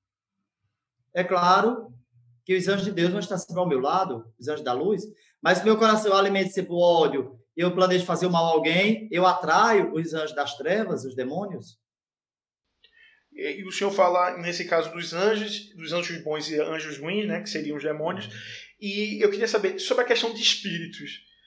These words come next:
Speaker 2: Pro catolicismo, o que eles são? Ele tem, isso tem a ver com as pessoas mortas que não fizeram passagem, ou todos eles são demônios? Como, como é que funciona isso? Porque, é, inclusive, o senhor chegou em algum momento a dizer que viu, né, passa-,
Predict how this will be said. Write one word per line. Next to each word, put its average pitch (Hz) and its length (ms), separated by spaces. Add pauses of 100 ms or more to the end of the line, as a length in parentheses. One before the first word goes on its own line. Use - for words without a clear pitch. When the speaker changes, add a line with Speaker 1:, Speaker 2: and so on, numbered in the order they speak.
(120)
Speaker 2:
Pro - 140
catolicismo, 208 640
o 208 60
que 262 100
eles 254 220
são? 156 480 (360)
Ele 208 420
tem, 233 260
isso 208 160
tem 240 100
a 208 80
ver 208 260
com 214 80
as 208 60
pessoas 175 380
mortas 160 400
que - 100
não 170 140
fizeram 165 440
passagem, 156 680 (320)
ou 165 220
todos 180 460
eles 170 240
são 160 380
demônios? 165 920 (380)
Como, 339 160
como 359 200
é 285 80
que 233 140
funciona 208 540
isso? 143 360
Porque, 185 640 (400)
é, 175 320
inclusive, 208 360
o 254 40
senhor 226 260
chegou 202 280
em 196 40
algum 196 180
momento 185 440
a - 20
dizer 196 300
que 202 140
viu, 208 400
né, 175 160
passa-, - 380